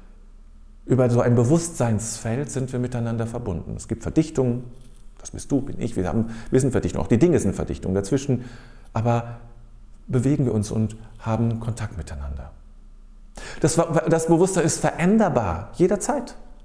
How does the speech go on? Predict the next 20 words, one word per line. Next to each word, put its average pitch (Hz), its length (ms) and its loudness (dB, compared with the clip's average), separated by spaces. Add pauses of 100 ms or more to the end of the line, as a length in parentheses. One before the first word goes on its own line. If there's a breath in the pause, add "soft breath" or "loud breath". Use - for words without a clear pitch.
ist - 120 -10
veränderbar. 160 540 0 (220 loud breath)
Es 147 100 4
ist 190 120 6
nichts 214 220 2
festgeschrieben. 120 920 0 (720 loud breath)
Auch 151 200 0
die 127 100 4
Dinge, 147 280 8
was 113 120 2
du - 80 6
eine 107 60 10
bestimmte 160 460 4
Art 143 220 0
hast, 131 200 0
über 117 180 4
bestimmte 143 520 2
Dinge 139 220 2
zu 123 120 2
denken, 175 680 2